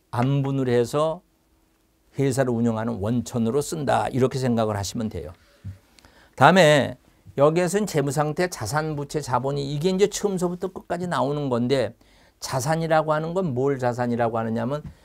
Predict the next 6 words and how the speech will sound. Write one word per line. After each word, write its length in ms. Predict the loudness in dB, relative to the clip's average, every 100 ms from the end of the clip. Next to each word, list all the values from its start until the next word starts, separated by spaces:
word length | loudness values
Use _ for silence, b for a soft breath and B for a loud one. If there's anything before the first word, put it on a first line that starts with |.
| _
그냥 200 | -4 -4
편하게 480 | -6 -4 -2 2 2
얘기할까요? 720 | 2 2 0 2 2 2 0
내 220 | -2 0 0
거는 400 | 2 0 0 -4
자산이에요. 720 | -6 -4 -2 -4 -6 -10